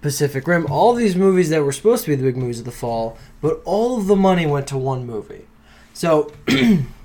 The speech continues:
is interesting. I, you know, it's the Happy Time Murders kind of thing where, like, it was a passion project for Brian Henson. I'm glad he got it made. I'm sure they had fun making it, or maybe not, 'cause I think it took a while to get made. But,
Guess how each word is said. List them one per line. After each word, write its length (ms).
is 240
interesting. 420
I, 140
you 80
know, 160
it's 240
the 140
Happy 180
Time 140
Murders 260
kind 160
of 80
thing 220
where, 100
like, 260
it 60
was 120
a 40
passion 400
project 320
for 60
Brian 260
Henson. 400
I'm 60
glad 160
he 80
got 140
it 20
made. 460
I'm 240
sure 240
they 140
had 100
fun 220
making 320
it, 260
or 140
maybe 340
not, 420
'cause 80
I 80
think 140
it 100
took 140
a 40
while 200
to 80
get 120
made. 300
But, 240